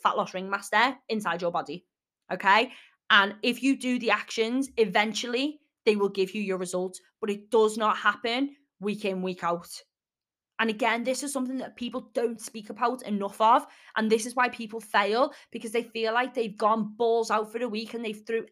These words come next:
everything at it that they could. And they get on the scales and they put a pound on and the metrics don't move.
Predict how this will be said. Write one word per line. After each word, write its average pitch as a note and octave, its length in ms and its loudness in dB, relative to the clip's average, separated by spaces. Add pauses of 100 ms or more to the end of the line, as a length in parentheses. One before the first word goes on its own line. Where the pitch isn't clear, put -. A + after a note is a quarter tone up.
everything A#3+ 400 -2
at A#3+ 160 4
it B3+ 100 -8
that B3+ 140 -10
they G#3+ 80 -12
could. A#3 340 6 (320)
And G#3+ 100 0
they A3 60 0
get A#3+ 220 2
on A#3+ 100 0
the A#3+ 80 -6
scales B3 440 -2
and G#3+ 80 -8
they G3 80 -8
put B3+ 260 2
a B3+ 40 2
pound B3 380 2
on B3 200 0
and G#3 120 -4
the G#3 40 -4
metrics B3 440 -2
don't A#3+ 180 -2
move. A3+ 360 -2